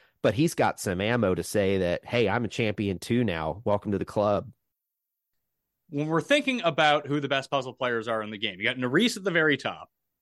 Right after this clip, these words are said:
Speaker 2: then you have Jay as a step down, and then it's kinda like everyone else who,
Speaker 1: Yep.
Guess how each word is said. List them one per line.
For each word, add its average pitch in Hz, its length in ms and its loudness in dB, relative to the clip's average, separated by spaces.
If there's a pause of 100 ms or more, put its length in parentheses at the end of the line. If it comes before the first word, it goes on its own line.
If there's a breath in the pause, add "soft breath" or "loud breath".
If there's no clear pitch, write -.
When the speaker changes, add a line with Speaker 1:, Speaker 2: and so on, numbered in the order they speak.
(100)
Speaker 2:
then 143 120 2
you 247 100 6
have 233 140 4
Jay 143 380 2
as 123 140 0
a 117 60 -6
step 117 300 -4
down, 76 400 -12 (640)
and 147 260 2
then 143 140 6
it's 135 120 0
kinda 131 220 2
like 110 180 2
everyone 90 320 -6 (160)
else - 400 -12
who, 110 220 2
Speaker 1:
Yep. 92 120 -4